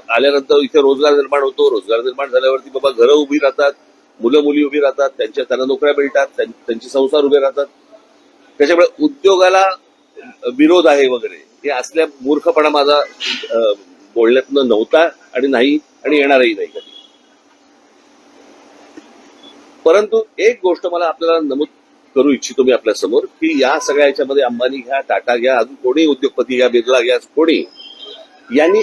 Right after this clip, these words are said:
एन-, यांची एम्पायर स्वतः उभी केलेली आहे, यांनी यांचे उद्योग स्वतः उभे केलेले आहेत.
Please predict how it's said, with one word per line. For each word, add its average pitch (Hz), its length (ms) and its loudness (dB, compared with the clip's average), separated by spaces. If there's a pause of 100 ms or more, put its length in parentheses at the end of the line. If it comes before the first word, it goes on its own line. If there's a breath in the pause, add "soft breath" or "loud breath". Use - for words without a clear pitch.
(100)
एन-, 147 220 0 (240)
यांची 180 460 0
एम्पायर 135 440 0
स्वतः 147 420 -2
उभी 151 260 2
केलेली 113 240 -4
आहे, 87 140 -14 (2750)
यांनी 139 160 4
यांचे 147 300 2
उद्योग 156 460 -2
स्वतः 147 440 -2
उभे 151 260 4
केलेले 107 340 -10
आहेत. - 120 -20